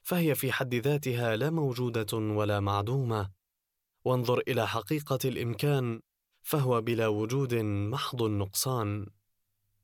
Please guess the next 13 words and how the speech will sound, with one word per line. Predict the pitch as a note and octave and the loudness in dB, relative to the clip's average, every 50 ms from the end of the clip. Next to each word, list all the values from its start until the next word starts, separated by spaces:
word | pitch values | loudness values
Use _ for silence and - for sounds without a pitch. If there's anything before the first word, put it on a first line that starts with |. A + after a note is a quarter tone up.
| _ _ _ _ _ _ _ _ _ _ - | _ _ _ _ _ _ _ _ _ _ 0
إن | C#3+ B2+ | 2 2
الوجود | B2 A2+ A2+ A#2 A#2+ A#2 C#3 E3+ D#3 D#3 | 2 2 2 0 0 0 0 0 0 0
سار | C#3 - - E3+ E3+ D#3+ C#3 B2 A2 | 0 0 2 0 0 2 0 0 -2
في | G2+ - A2+ | -2 -2 -2
ذات | G#2 A2 A2 G#2+ G2+ - | 0 0 0 0 -2 -4
كماله، | A2 G2+ - A2 G#2+ A2 A2+ A2 G#2 G#2 G#2+ G2+ G2 G2 - _ _ _ _ _ _ _ _ _ _ _ - | -6 -4 -2 -2 0 0 0 0 2 0 0 0 -2 -6 -10 _ _ _ _ _ _ _ _ _ _ _ 0
أما | D#3 E3 D#3 C3+ | 0 2 2 2
التعينات | A2 G2+ - A2+ G#2 G#2+ G#2 G2+ G#2 G#2+ A2+ C#3 C3+ B2 A2+ G2+ - - - _ - - - _ | 0 0 0 0 0 0 0 -2 -2 0 0 0 0 0 -2 -6 -10 -20 -20 _ -20 -20 -18 _
فهي | - - G3 E3 C#3+ C3 B2 | -6 -2 0 2 2 2 0
أمور | - - B2+ C3 C3+ B2+ A#2 A2+ G#2+ A2 | 0 0 0 0 0 0 0 0 0 0
اعتبارية، | G#2+ G#2 G2+ A2 A2 G#2 A2 G#2+ G#2 A#2+ C#3+ C#3 B2 A2 G2 F#2+ - - _ _ _ _ _ _ _ _ _ _ _ _ _ _ _ _ _ _ - | -2 -2 -2 -2 -2 0 0 0 0 -2 -2 -2 -2 -4 -4 -4 -6 -12 _ _ _ _ _ _ _ _ _ _ _ _ _ _ _ _ _ _ -4
والأمور | - A2+ G#2 F2+ A#2+ A#2 B2 B2+ A#2 | -4 -2 -2 -2 0 0 0 0 0
الاعتبارية | A2+ G#2+ - - G#2+ G2+ A#2 A2 G#2 G#2+ A2 A2 B2 B2 B2 A#2 | -2 -2 -2 -4 -4 -2 -2 -2 0 0 -2 -2 -2 -2 -4 -4